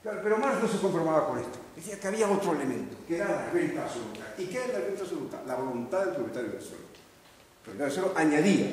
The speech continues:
a esos dos elementos lo que él quería. Sí, sí, esto vale, se puede calcular, produce tanto, ha invertido tanto, está a tal, a tal lugar, de un, a tal distancia de un lugar de mercado,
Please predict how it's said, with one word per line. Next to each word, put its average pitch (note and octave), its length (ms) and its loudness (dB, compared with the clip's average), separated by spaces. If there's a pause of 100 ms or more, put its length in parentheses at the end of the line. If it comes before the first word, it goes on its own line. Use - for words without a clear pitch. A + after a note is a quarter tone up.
(380)
a D3 100 8
esos D3+ 180 6
dos C#3 120 0
elementos E3+ 420 8
lo G#3 140 10
que A#3 120 12
él - 100 10
quería. - 600 2
Sí, A3+ 60 -4
sí, A3 180 -2
esto G#3+ 260 2
vale, A3 300 6
se F#3+ 100 2
puede F#3 240 2
calcular, F3 840 0
produce D#3 340 2
tanto, G3+ 360 2
ha F3+ 60 0
invertido F3 400 0
tanto, G3+ 480 -4
está D#3+ 520 -6
a D3 160 -4
tal, D#3 160 -6 (320)
a - 140 -6
tal D#3+ 300 0
lugar, E3 320 2
de D#3+ 60 2
un, D#3 480 -2
a - 80 -8
tal D#3+ 200 -4 (420)
distancia F3 380 0
de E3+ 60 2
un E3 80 4
lugar D#3 140 -2
de D3+ 80 0
mercado, D3 420 0